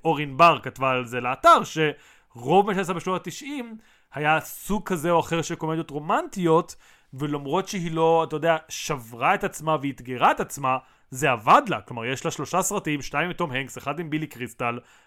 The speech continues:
שעדיין מדוברים, לא משנה כמה המערכות יחסים בתוכם רעילות ונוראיות. אני מדבר על סרטים עם תום הנקס.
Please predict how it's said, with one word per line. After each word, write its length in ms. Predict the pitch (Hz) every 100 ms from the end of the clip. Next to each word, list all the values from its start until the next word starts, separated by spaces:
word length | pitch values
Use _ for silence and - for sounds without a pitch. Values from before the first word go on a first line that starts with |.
| -
שעדיין 840 | - 139 127 107 135 147 208 208
מדוברים, 640 | 202 160 160 180 185 277
לא 100 | 165
משנה 300 | 160 165 180
כמה 340 | 170 170 170 175 175 165 - _ -
המערכות 460 | 147 151 - 185 180
יחסים 340 | 175 - 185
בתוכם 380 | 180 170 175 170
רעילות 460 | 170 165 165 202
ונוראיות. 840 | 170 190 180 175 180 214 - - - - _ _ _ - 156
אני 80 |
מדבר 200 | 143 123 127
על 60 |
סרטים 260 | 120 123 135
עם 60 |
תום 180 | 123 151
הנקס. 380 | 170 285 233 -